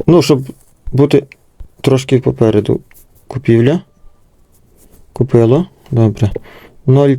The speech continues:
три вісім дев'ять, один три нуль нуль. Угу.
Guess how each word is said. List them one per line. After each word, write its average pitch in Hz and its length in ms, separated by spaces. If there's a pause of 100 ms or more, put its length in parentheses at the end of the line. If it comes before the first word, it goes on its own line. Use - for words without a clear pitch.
(220)
три 131 340
вісім 123 680
дев'ять, 143 600 (260)
один 123 380
три 139 340
нуль 123 200
нуль. 113 320 (1120)
Угу. 120 300